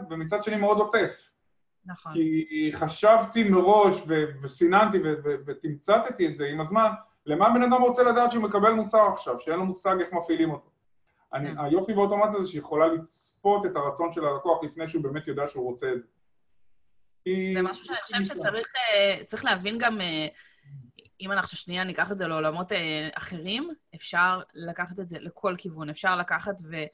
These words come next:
Speaker 2: ולהבין שאוטומציה זה משהו שיכול לעזור לכם בעסק, אפילו החשיבה על אוטומציה,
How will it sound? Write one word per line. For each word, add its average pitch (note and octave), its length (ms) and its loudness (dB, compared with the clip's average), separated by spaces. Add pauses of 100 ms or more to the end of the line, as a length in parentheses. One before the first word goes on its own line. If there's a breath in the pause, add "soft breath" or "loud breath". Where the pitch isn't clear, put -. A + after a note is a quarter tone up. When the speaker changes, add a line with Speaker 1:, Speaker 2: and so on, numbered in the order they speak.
(400)
Speaker 2:
ולהבין F3+ 520 -4
שאוטומציה F#3+ 840 -6
זה F#3 140 -8
משהו F3 260 -8
שיכול - 380 -6
לעזור E3+ 300 -2
לכם E3 300 -8
בעסק, B3+ 600 -8 (420)
אפילו C4 360 -4
החשיבה F3+ 600 -2
על G#3+ 120 0
אוטומציה, B3+ 580 -6